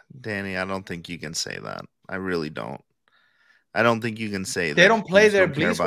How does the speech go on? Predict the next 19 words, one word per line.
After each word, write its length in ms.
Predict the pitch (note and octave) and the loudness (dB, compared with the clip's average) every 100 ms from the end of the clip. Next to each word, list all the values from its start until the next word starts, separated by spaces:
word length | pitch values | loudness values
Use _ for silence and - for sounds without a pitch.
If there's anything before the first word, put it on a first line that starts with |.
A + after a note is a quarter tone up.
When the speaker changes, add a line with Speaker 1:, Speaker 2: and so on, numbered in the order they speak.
| A#3+ | 4
Speaker 2:
squads? 120 | B3+ | 4
Speaker 1:
U 40 | B1+ | -2
S 160 | - | -4
Open 300 | B1 - B1+ | -8 -8 -12
Cup. 320 | - A#1 - _ _ _ _ _ | -8 -8 -8 _ _ _ _ _
<clears throat> 580 | G#3 - A3+ G3+ C3 G2+ _ _ _ _ - - | -4 0 0 0 -2 -10 _ _ _ _ -20 -16
Speaker 2:
So 160 | - E3 | 0 6
why 100 | F#3 | 8
Speaker 1:
Maybe 100 | G#3 | 8
Speaker 2:
don't 60 | |
they 80 | D3+ | 6
Speaker 1:
in 80 | E3 | 8
Speaker 2:
try 120 | - | 6
Speaker 1:
the 0 | |
Speaker 2:
to 60 | F3 | 8
win 200 | - - | 6 6
Speaker 1:
first 60 | |
Speaker 2:
it? 80 | - | 4
Speaker 1:
round. 420 | G#2 F#2+ F#2 A2+ | 4 4 2 -2